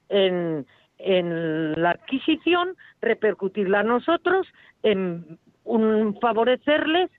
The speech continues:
económicamente para que no se dispararan los precios. Ha habido una mala leyenda negra también de la farmacia, que decían, "Es que algunos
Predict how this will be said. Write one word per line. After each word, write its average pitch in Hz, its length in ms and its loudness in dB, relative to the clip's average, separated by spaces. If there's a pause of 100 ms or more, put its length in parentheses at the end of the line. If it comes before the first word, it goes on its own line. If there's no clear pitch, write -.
(440)
económicamente 220 1040 0
para 302 240 0
que - 100 -4
no 214 140 -2
se 226 120 0
dispararan 254 600 0
los 311 160 0
precios. 196 440 -4 (480)
Ha 196 80 0
habido 294 400 2
una 233 480 -4
mala 226 300 0
leyenda 233 540 0
negra 240 360 0
también 247 380 -2
de 247 100 0
la 254 120 2
farmacia, 311 600 0 (320)
que 180 140 2
decían, 170 420 -2
"Es 277 160 -4
que - 100 2
algunos 349 440 2